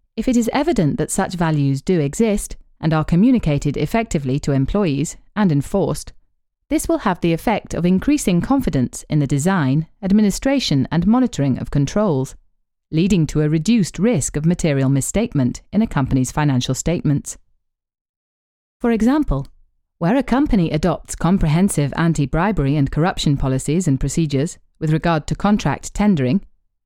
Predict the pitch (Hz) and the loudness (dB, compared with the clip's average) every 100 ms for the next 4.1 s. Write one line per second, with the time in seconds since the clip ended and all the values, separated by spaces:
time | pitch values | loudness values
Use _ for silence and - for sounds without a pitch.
0 | _ _ _ 180 262 254 185 - - 202 | _ _ _ 0 0 2 0 -2 0 2
1 | 180 151 156 151 190 180 151 160 160 151 | 2 2 0 0 0 2 2 2 0 -2
2 | - 214 240 143 123 143 - 247 196 156 | 0 0 0 0 0 0 -2 0 0 0
3 | 147 - 135 120 139 139 123 139 131 123 | -4 -4 -4 -2 0 0 0 -4 -2 -2
4 | 127 | -4